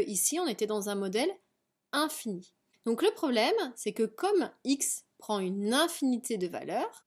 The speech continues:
donc on ne pouvait pas dresser le tableau de probabilité, donc du coup il va falloir qu'on regarde d'autres probabilités. Et on avait vu dans la séquence d'avant que dans ces cas-là, puisqu'elle prend une infinité de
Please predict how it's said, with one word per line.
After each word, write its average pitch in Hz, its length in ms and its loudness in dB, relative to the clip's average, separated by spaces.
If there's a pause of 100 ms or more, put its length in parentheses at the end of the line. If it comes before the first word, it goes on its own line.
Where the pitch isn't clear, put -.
(520)
donc 190 100 -4
on 208 60 0
ne 202 40 -2
pouvait 202 200 2
pas 214 140 2
dresser 214 600 0 (260)
le 208 100 -6
tableau 208 300 0
de 202 100 0
probabilité, 190 800 -4 (520)
donc 214 120 2
du 240 100 0
coup 392 160 0
il 370 40 12
va 240 100 6
falloir 247 280 0
qu'on 247 140 -2
regarde 233 480 2
d'autres 285 220 0
probabilités. 202 680 -6
Et 190 120 -2
on 220 80 0
avait 302 200 0
vu 339 140 -2
dans 320 100 -2
la 185 140 -4
séquence 226 420 -2
d'avant 202 400 0 (420)
que 220 100 -4
dans 247 140 2
ces 294 180 2
cas-là, 247 600 4
puisqu'elle 190 340 -2
prend - 140 -4
une 202 160 0
infinité 208 500 -4
de 185 180 -4